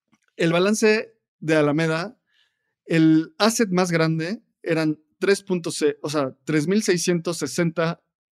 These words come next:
miles de millones, no, más bien tres mil seiscientos sesenta millones de F T T líquidos, por así decirlo. Que, o sea, tres punto seis billion en, en dólares gringos, ¿no? Y luego tenía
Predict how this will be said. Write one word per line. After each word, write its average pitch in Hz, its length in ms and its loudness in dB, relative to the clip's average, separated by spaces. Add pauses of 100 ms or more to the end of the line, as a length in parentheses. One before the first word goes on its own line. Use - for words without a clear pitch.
(360)
miles 180 340 2
de 160 80 0
millones, 160 720 -4
no, 170 100 -2
más 165 180 0
bien 143 140 -4
tres 156 220 -4
mil 214 140 2
seiscientos 185 420 -4
sesenta 156 320 -6
millones 151 580 -4 (420)
de 135 480 -2 (360)
F 170 180 0
T 180 140 -6
T 170 320 -2 (1160)
líquidos, 165 760 -4
por 139 140 -6
así 135 180 -6
decirlo. 131 420 -8 (280)
Que, - 100 -4
o 156 60 0
sea, 160 240 0
tres 196 320 2
punto 196 240 -2
seis 165 260 0
billion 139 640 0
en, 123 340 -4
en 123 240 -6
dólares 131 540 -6
gringos, 127 420 -8
¿no? 147 240 -10 (840)
Y 170 100 -6
luego 247 300 2
tenía 185 500 -2